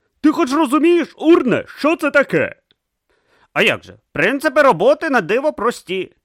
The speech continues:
відповів Урн. "Я не це мав на увазі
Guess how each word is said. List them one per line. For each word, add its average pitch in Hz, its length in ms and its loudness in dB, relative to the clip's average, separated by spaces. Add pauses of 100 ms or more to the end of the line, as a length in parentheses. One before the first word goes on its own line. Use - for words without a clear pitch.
(140)
відповів 107 460 -10 (100)
Урн. 104 300 -10 (520)
"Я 220 260 2
не 330 140 2
це 330 180 0
мав 262 200 4
на 196 80 0
увазі 127 480 -4